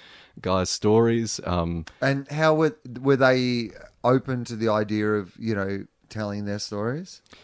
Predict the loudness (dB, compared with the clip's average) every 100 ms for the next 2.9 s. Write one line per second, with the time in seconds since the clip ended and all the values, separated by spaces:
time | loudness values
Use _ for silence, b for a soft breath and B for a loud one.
0 | b -4 2 2 2 2 2 4 4 4
1 | 4 2 -2 0 4 4 4 0 -6 -2
2 | 0 0 -4 -8 -10 -4 -2 -2